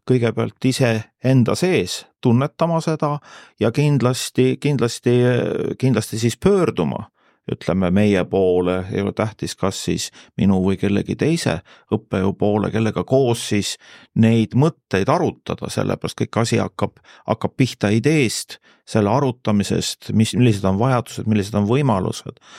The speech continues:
Ja ma arvan, et, et kindlasti pooled, pooled leiavad sobiva lahenduse. Sellepärast, kui me võtame kas või selle, eh,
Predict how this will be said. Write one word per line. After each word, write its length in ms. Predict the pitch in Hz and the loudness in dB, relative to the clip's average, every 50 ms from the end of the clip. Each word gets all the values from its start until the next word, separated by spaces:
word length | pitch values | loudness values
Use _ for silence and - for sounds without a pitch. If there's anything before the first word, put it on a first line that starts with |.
| - - - - | -20 -20 -18 -10
Ja 300 | - - 110 104 101 98 101 101 101 98 98 95 - _ _ | -2 0 2 4 4 4 2 2 2 0 0 -2 -8 _ _
ma 220 | _ 110 107 107 107 | _ 0 2 2 2
arvan, 320 | 104 104 107 107 107 104 | 2 2 0 0 0 0
et, 420 | 104 95 - _ _ _ _ - 101 | -2 -2 -6 _ _ _ _ -4 -2
et 200 | 101 98 - - | -2 -2 -2 0
kindlasti 600 | - 143 147 147 - 110 - - - - 104 104 - - - - _ | 0 0 0 2 0 -2 -4 -4 -4 -4 -4 -4 -4 -8 -20 -20 _
pooled, 520 | _ - 98 101 104 104 101 101 - _ _ - - 95 98 95 | _ -2 0 2 2 2 0 -2 -6 _ _ -4 -2 -2 -2 -4
pooled 340 | - 113 107 104 98 - - | -2 -2 0 0 -2 0 0
leiavad 500 | 117 117 110 104 95 90 90 - - - - _ | 2 2 2 2 0 -2 -4 -6 -10 -18 -20 _
sobiva 420 | _ - - 123 117 110 95 92 101 | _ -4 -2 0 0 2 0 2 2
lahenduse. 540 | 117 143 151 135 101 87 - - - - - - - _ _ _ _ _ _ - - - | 0 2 0 0 -2 -2 -4 -6 -8 -8 -10 -12 -12 _ _ _ _ _ _ -20 -20 -20
Sellepärast, 540 | _ - 117 101 101 95 - 98 98 - - | _ 0 2 2 2 2 2 -2 -2 -2 0
kui 80 | - | 0
me 120 | 98 101 104 | 0 2 2
võtame 360 | 107 110 - - 104 98 101 | 2 0 0 0 0 0 0
kas 220 | 98 - 95 - - | -2 -2 -4 -2 -4
või 80 | 98 | -2
selle, 340 | - 117 117 120 117 110 98 - - - - - - - - _ _ | 0 2 2 4 4 2 0 -2 -6 -16 -20 -20 -20 -20 -20 _ _
eh, 580 | - - 101 98 95 - - - - - - | -2 0 0 2 0 0 -2 -2 -4 -6 -6